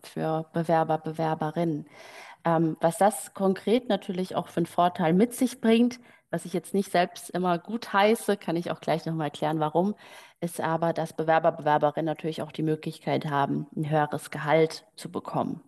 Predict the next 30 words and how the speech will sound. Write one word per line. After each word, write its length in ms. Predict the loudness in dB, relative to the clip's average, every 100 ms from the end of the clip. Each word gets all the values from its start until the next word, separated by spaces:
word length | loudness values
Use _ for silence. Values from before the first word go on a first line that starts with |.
| _ _
Ja, 320 | -4 -2 -2 -6 -12 -14 -8 0
dadurch, 320 | 2 2 0
dass 240 | 0 0
sie 160 | 2 4
einfach 300 | 4 2 0
so 140 | -2
gefragt 520 | -4 -6 0 0 0 -2
sind, 420 | -2 -2 -4 -12 _ -12
ähm, 380 | -10 -8 -8 -10 -6
können 220 | 0 2
sie 100 | 2
natürlich 480 | 0 0 -2 -4 -4
direkt 380 | -2 -2 -2 -6
mal 80 |
ein 100 | -2
bisschen, 400 | -2 -2 -2 -2 0
vielleicht 300 | 0 2 4
n-, 160 | 2 2
mehr 420 | 2 4 6 4
draufpacken 720 | 4 4 4 0 -2 -2 -2
als 240 | -4 -4
Wunschgehalt 600 | -4 -4 -6 -4 -2 -2
erstmal. 460 | -2 -4 -4 -8 -8 -12 -18 -18 -16 -4
Aber 140 | 2
warum 180 | 4 4
ich 80 | 2
das 160 | 0
jetzt 200 | 0 2
nicht 180 | 2 2
unbedingt 340 | 0 0 0